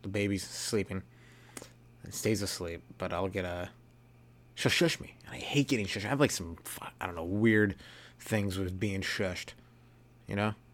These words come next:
Like, I think a teacher, Missus Schleihoff, shushed me a lot,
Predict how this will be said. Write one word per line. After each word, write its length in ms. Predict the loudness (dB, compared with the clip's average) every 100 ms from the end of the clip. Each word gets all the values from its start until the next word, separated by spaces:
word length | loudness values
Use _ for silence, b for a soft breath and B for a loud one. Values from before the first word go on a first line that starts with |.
| -12
Like, 100 | -8
I 20 |
think 160 | -2 -2
a 40 |
teacher, 540 | -2 0 0 4 4 2 b b b b -10
Missus 220 | -6 0
Schleihoff, 720 | 2 2 4 6 6 8 6 4
shushed 340 | 0 -2 0
me 80 | 2
a 80 | 4
lot, 240 | 4